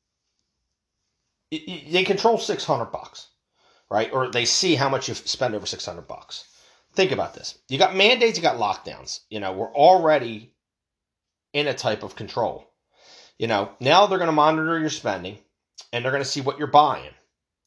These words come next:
okay? Con-, this is control on another level of control, all right? The limit,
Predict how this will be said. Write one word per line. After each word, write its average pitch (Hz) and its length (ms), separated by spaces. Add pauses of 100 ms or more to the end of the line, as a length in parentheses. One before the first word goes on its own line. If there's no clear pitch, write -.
okay? 92 380 (1300)
Con-, 175 200 (180)
this 226 240
is 226 100
control 135 760
on 123 180
another 135 600 (160)
level 98 460
of 92 140
control, 80 440 (380)
all 110 120
right? 120 380
The 117 80
limit, 170 420